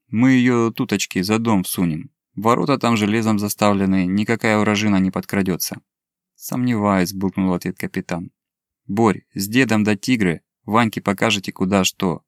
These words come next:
а мы тут приглядимся». «Дед, млядь, бомбой только вражину не страшай, долбай сразу». Юринов тут же выскочил из дома, волоча за собой деда, от скорости происходящего, даже не сопротивлявшегося бесцеремонному шаху.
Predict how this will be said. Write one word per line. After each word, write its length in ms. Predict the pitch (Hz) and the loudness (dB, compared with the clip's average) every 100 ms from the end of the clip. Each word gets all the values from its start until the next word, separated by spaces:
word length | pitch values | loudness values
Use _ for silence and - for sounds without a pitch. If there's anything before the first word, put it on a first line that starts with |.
| _ | _
а 160 | 92 | 0
мы 140 | 117 110 | 0 0
тут 160 | 104 | -4
приглядимся». 680 | 104 104 104 101 95 90 92 - _ _ _ | -2 0 2 2 0 -2 -6 -14 _ _ _
«Дед, 260 | 107 117 127 | 0 4 6
млядь, 240 | 98 90 | 4 2
бомбой 460 | 95 104 143 110 101 | 0 2 4 4 2
только 240 | 98 101 | 0 0
вражину 440 | 101 113 107 110 95 | 2 2 2 2 2
не 120 | 95 | 0
страшай, 560 | - 104 107 - 123 95 | 0 0 2 2 2 2
долбай 420 | 92 113 123 107 | 2 2 2 0
сразу». 480 | - 107 85 92 - _ _ _ _ _ _ _ _ _ | 2 2 2 -4 -16 _ _ _ _ _ _ _ _ _
Юринов 440 | 117 139 110 98 | -2 2 2 0
тут 220 | - 117 98 | 0 -2 0
же 100 | 92 | 0
выскочил 520 | 107 117 95 - 95 | 0 -2 -2 -2 -2
из 120 | 92 | -2
дома, 280 | 101 110 95 | 0 0 2
волоча 340 | 90 90 - | 0 -2 -2
за 80 | 95 | -2
собой 340 | - 92 98 | -2 -2 0
деда, 380 | 92 190 82 78 - | 0 0 -2 -4 -8
от 180 | - - | -8 -6
скорости 380 | - 196 - | -4 -4 -4
происходящего, 720 | - 98 131 101 101 110 - 92 | -4 -4 -2 -2 -2 -2 -2 -2
даже 220 | 92 95 | -2 0
не 80 | 95 | -2
сопротивлявшегося 880 | 95 - 95 104 101 92 101 90 92 | -2 -8 -4 -2 0 -2 -4 -4 -4
бесцеремонному 800 | 98 - 104 104 90 87 95 98 | -6 -4 -2 0 2 0 0 0
шаху. 420 | - 90 - | -2 -4 -12